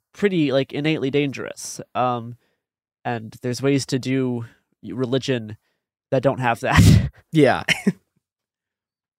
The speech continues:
Speaker 1: But I think, I think that is a good enough place to leave it for today, 'cause I know,
Speaker 2: Yeah.
Speaker 1: uh, ne-, part two, we're gonna have some more,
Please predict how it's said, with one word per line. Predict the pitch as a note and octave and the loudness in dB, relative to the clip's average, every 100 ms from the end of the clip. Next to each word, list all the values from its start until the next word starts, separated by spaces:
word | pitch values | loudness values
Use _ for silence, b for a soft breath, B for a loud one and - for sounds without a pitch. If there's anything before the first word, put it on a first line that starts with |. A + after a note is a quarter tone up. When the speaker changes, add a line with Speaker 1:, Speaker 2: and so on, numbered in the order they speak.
| _ - _ _ _ _ _ _ _ _ _ _ _ _ - | _ -20 _ _ _ _ _ _ _ _ _ _ _ _ -14
Speaker 1:
But | G#2+ - _ _ _ _ _ _ _ | -14 -14 _ _ _ _ _ _ _
I | B2+ | -12
think, | A#2+ C#3 A#2 | -6 -8 -6
I | B2+ | -10
think | B2 C3+ | -8 -8
that | C3 A#2 | -4 -4
is | A#2 A2+ | -4 -4
a | A2+ A2 A#2 - _ _ _ _ _ _ _ _ _ _ _ | -4 -4 -8 -14 _ _ _ _ _ _ _ _ _ _ _
good | - D#3 | -6 -4
enough | D3+ C3+ | -4 -4
place | - C3 - | -4 -6 -4
to | D3 | -4
leave | C3 B2 | -4 -6
it | C3 | -10
for | - | -10
today, | B2+ - C3 C3 A2 A2+ | -8 -6 -2 -2 -2 -4
'cause | - | -6
I | B2 | -4
know, | A#2+ F#2 | -2 -2
Speaker 2:
Yeah. | F2 A#2+ B B B _ | -2 -6 B B B _
Speaker 1:
uh, | A2+ A2+ A2 | -8 -6 -8
ne-, | G#2 A#2+ _ | -10 -12 _
part | - D3 | -4 -4
two, | - B2+ G#2+ | -2 -2 -2
we're | A2+ | -6
gonna | A2 A#2 A2+ | -8 -6 -4
have | A#2 | -4
some | A2 A#2+ | -6 -10
more, | A#2 A#2 A#2 A2 | -8 -6 -4 -4